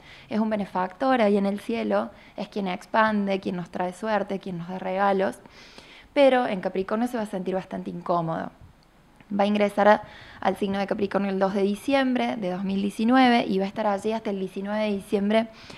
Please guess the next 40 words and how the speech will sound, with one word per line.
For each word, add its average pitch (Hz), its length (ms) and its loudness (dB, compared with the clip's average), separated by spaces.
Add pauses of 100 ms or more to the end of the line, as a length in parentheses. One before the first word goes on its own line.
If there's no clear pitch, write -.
(120)
de 190 160 2
veinte 185 340 2
veinte. 180 420 -2
Nos 196 140 -6
va 220 60 0
a 226 40 2
dar, 233 240 2 (460)
eh, 185 520 0
este 214 360 0
año 214 420 2
para 190 140 2
empezar 190 460 2
a 220 140 0
que 220 300 -2 (920)
Júpiter 240 420 2
viene 226 220 2
de 220 60 2
estar 214 260 -2
en 208 120 0
donde, 180 240 -4
en 185 80 -6
Sagitario, 220 720 0
que 208 100 -4
es 208 60 2
un 190 80 2
signo 196 320 0
de 190 80 0
fuego, 214 540 2 (180)
un 185 120 -12
signo 190 300 -8
de, 180 260 -2
de, 180 240 0
de - 120 -2
expandir 185 600 -2
y 214 80 2
de 190 80 2
ver 185 160 0
el 185 100 -2
más 185 180 -4
allá. 202 460 0